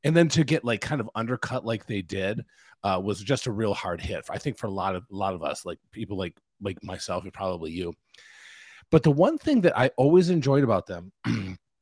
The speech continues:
is that they didn't mind taking you into their own home in certain ways. Like, you knew what was going on in their life. And when that po-, or when that, the radio show ended, uh,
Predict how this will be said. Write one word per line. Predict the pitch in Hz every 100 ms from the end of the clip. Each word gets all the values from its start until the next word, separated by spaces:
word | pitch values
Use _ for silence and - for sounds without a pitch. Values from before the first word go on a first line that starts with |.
| _ _ -
is | 131 127
that | 147
they | 151
didn't | 147 226 175
mind | 139 143 147 127
taking | - 160 - 156
you | 135 127
into | 123 131 117 - 120 107
their | 113 107
own | 110 104
home | 95 - 95 78 104 -
in | 104
certain | 90 107 95 85
ways. | 87 69 76 -
Like, | 104 95
you | 160 190
knew | 151 147 156 151 135 104 87 _ _ _ _ _ -
what | 131 147
was | 143 -
going | 135 143 123
on | 117 113
in |
their | 101 95
life. | 78 62 62 _ _ _ _ - - -
And | 127 123 117 117
when | 120 143 139
that | 123 123 95
po-, | 147 147
or | - 131
when | 120 127 120
that, | 127 -
the | 104 110
radio | 107 135 160 135
show | 110 - 101 -
ended, | 127 123 80 82 - _ -
uh, | 87 85 78 82